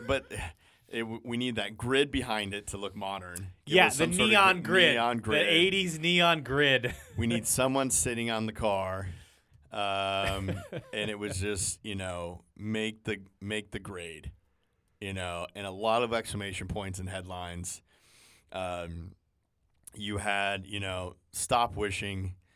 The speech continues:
Speaker 1: you know, "Excitement ahead."
Speaker 2: Yep.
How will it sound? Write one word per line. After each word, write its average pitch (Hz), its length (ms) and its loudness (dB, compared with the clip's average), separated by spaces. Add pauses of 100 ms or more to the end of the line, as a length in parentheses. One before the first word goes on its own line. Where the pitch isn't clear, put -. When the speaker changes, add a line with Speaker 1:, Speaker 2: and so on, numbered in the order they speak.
(460)
Speaker 1:
you 101 120 -6
know, 85 480 -8 (180)
"Excitement 117 540 0
ahead." 98 600 -2 (180)
Speaker 2:
Yep. 101 220 -2